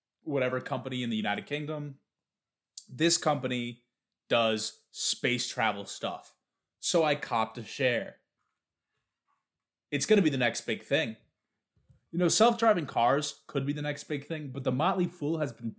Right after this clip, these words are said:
pounding me with advertisements about self-driving cars. So I, I don't know that it would be wise for me to invest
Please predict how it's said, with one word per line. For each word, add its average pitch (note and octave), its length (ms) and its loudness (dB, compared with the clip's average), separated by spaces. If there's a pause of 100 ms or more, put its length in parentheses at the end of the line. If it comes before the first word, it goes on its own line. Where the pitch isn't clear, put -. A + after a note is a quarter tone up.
pounding C#3+ 360 2
me B2 100 -2
with A#2 220 -8
advertisements B2 760 -2
about G#2+ 240 -8
self-driving A#2+ 600 -2
cars. C3 640 -2 (560)
So - 200 -2
I, B2+ 300 0 (220)
I C3+ 80 2
don't D3 300 -2
know C#3 180 2
that C#3 100 -2
it C3 40 0
would B2 120 -2
be A#2 80 -4
wise A#2+ 480 -2
for - 100 -12
me A#2+ 120 -6
to A#2+ 120 -6
invest B2+ 600 -2